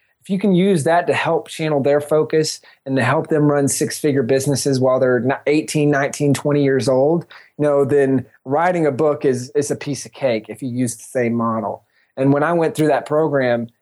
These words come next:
an extra level of accountability is I had a goal to, um, hit six figures, a hundred K.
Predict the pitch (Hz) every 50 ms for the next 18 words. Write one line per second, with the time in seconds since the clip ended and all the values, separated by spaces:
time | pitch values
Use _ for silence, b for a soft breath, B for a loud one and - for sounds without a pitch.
0 | _ _ _ - 113 127 131 135 151 196 220 208 - - 185 156 147 143 135 131
1 | 131 123 120 113 123 - - 127 123 123 117 107 123 120 120 117 120 117 123 110
2 | 123 127 127 120 117 113 - - _ _ _ - 135 143 160 170 151 143 135 151
3 | 139 135 139 135 139 - - 139 131 131 131 123 120 117 _ _ _ _ _ _
4 | - 123 123 123 123 123 120 117 _ - 127 - 156 160 151 151 - - - 180
5 | 170 165 - - 165 156 143 156 156 151 127 139 123 110 147 151 151 139 - -
6 | 135 131 127 127 127 127 123